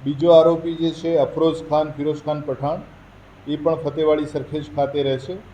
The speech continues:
અને એમની સાથે એક મહિલા આરોપી જે છે સાજિયા ઉર્ફે સજ્જો મુન્નાભાઈ સૈયદ, જે સદભાવના પોલીસ ચોકીની સામે વટવા ખાતે રહે છે.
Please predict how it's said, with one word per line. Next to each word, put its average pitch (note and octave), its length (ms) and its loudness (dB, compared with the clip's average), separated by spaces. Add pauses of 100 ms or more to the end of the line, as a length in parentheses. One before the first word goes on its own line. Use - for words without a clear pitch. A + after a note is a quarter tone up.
(420)
અને C#3+ 140 -8
એમની D3+ 220 -6
સાથે C#3+ 420 0
એક D#3+ 260 -6
મહિલા C#3+ 320 0
આરોપી C3+ 400 2
જે B2 180 -6
છે C#3+ 300 -10 (600)
સાજિયા C#3+ 380 4
ઉર્ફે D3 340 0
સજ્જો C#3+ 540 -2 (480)
મુન્નાભાઈ D3 400 2
સૈયદ, D3 420 -2 (720)
જે D#3 440 -2 (260)
સદભાવના D3 460 4
પોલીસ D3 320 -6
ચોકીની D3 320 -6
સામે C3+ 300 -4
વટવા C3 320 0
ખાતે A#2+ 340 -6
રહે G2+ 140 -8
છે. - 340 -20